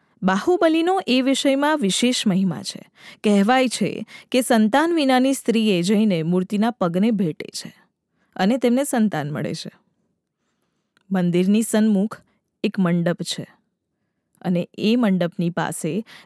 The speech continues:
દરેક જૈન મંદિરમાં હોય છે તેવા એક બ્રહ્માસ્તંભ છે. મ્યુનિસિપાલિટીના ગઈ પેઢીના ફાનસોના આકારનો જ, પણ તેથી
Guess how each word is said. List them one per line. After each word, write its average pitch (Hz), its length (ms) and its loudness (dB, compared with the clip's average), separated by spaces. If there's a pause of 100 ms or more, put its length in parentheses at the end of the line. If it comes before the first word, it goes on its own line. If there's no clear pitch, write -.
દરેક 294 380 2
જૈન 220 340 4
મંદિરમાં 202 480 2
હોય 196 320 0
છે 156 320 -6 (300)
તેવા 214 380 2
એક 247 240 0
બ્રહ્માસ્તંભ 180 920 0
છે. 165 260 -8 (1200)
મ્યુનિસિપાલિટીના 180 1040 0
ગઈ 226 300 0
પેઢીના 185 500 0
ફાનસોના 226 680 0
આકારનો 175 580 -4
જ, - 140 -12 (340)
પણ 311 140 2
તેથી 247 380 0